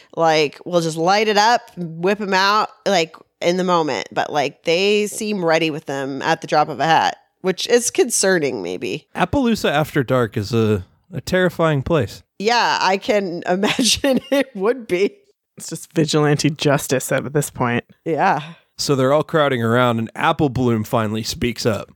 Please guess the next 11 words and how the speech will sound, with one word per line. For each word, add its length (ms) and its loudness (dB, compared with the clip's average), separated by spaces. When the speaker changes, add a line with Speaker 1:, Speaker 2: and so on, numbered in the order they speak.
Speaker 3:
Wait, 380 0
he 360 -2
ain't 320 0
what 260 0
you 60 4
think 340 -2
he 320 2
is. 360 0
Speaker 2:
"Stand 540 0
aside, 520 2
youngins. 520 2